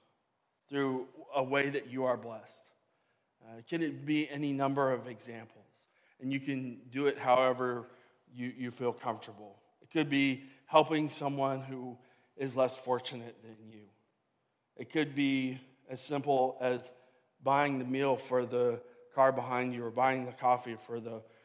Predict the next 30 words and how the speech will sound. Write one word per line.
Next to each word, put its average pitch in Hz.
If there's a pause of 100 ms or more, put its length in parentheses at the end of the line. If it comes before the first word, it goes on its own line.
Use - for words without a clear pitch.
(200)
car 127
behind 117
you 113
in 113
the 113
drive-through 113
line. 107 (1300)
Maybe 131
it's 117
sharing 139
your 123
wisdom 120
with 110
someone. 107 (1120)
Those 131
are 127
just 120
a 117
few 120
examples. 113 (600)
I 151
could 156
go 143
on, 143
but 135 (180)
I 156
want 175
you 190
to 165
think 165